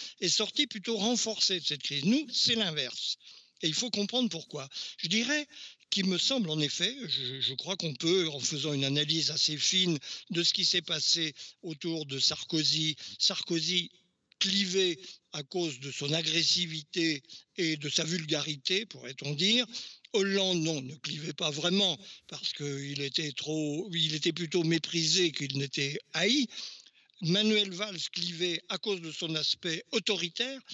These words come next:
mais Macron a introduit quelque chose de particulier. Et je dirais, tout simplement,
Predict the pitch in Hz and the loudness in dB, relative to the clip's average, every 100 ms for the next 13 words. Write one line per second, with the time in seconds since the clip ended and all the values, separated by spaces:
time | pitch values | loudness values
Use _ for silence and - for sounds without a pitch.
0 | - - _ _ 202 269 294 - 180 226 | -16 -18 _ _ 2 2 0 -2 0 0
1 | 220 - 330 - 202 220 - 214 202 247 | -2 -6 -6 -2 0 0 -2 -4 -4 -4
2 | 294 - 202 208 220 294 277 170 151 _ | -4 -4 -4 -4 -2 -2 -4 -8 -10 _
3 | 311 - - 202 180 160 160 151 135 - | -4 -2 -2 -4 -4 -4 -2 -2 -4 -8
4 | - - 214 175 233 240 311 - - 233 | -14 -6 -2 0 0 0 0 -2 -6 -4
5 | 240 247 240 247 294 | -4 -2 -2 -4 -4